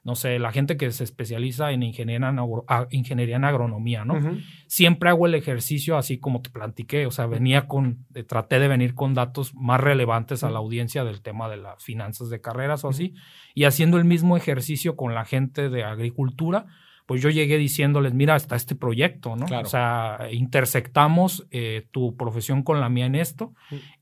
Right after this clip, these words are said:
Speaker 1: y de la misma gente me han ido exigiendo irme preparando cada vez más,
Speaker 2: En ese
Speaker 1: enfocándome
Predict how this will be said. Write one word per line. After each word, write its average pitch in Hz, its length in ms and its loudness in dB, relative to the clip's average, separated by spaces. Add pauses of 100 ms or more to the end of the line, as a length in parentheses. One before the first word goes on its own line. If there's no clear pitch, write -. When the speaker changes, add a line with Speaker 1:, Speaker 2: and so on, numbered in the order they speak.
(220)
Speaker 1:
y 156 200 0
de 139 180 2
la 135 140 6
misma 151 420 4
gente 165 400 0
me 135 140 2
han 143 240 2
ido 143 480 0
exigiendo 135 680 -2
irme 143 200 0
preparando 127 680 0
cada 123 280 0
vez 120 240 -4
más, 123 340 0
Speaker 2:
En 117 140 -6
ese 120 140 -8
Speaker 1:
enfocándome 117 680 -2